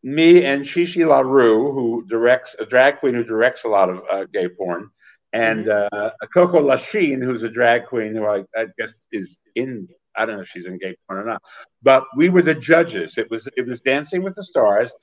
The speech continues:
Speaker 1: and we were supposed to be judging these various pornographic scenes that we saw. But of course, we didn't see any of them. Uh, th-, we went into a studio for an hour and we shot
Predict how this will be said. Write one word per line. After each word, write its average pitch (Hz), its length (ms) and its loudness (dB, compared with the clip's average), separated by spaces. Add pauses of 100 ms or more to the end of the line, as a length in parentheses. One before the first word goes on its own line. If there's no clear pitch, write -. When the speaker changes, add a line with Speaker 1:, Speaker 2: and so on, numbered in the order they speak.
(280)
Speaker 1:
and 120 160 -2
we 123 100 -2
were 123 160 -4
supposed 156 360 -2
to - 60 -20
be 131 120 -10
judging 139 440 0
these 120 180 -12
various 120 460 0 (120)
pornographic 123 580 -4 (140)
scenes 117 260 -8
that 98 160 -14
we 92 80 -12
saw. 87 360 -10 (260)
But 147 100 2
of 156 120 -2
course, 156 260 -2
we 170 80 8
didn't 175 220 2
see 202 340 -2
any 156 240 0
of 73 180 -2
them. 69 80 -14 (880)
Uh, 135 220 4 (280)
th-, - 120 -20 (100)
we 147 220 -4
went 170 140 4
into 160 200 0
a 147 60 0
studio 135 680 6
for 135 180 0
an 143 100 -2
hour 135 420 4
and 120 180 -2
we 131 100 -6
shot 139 460 2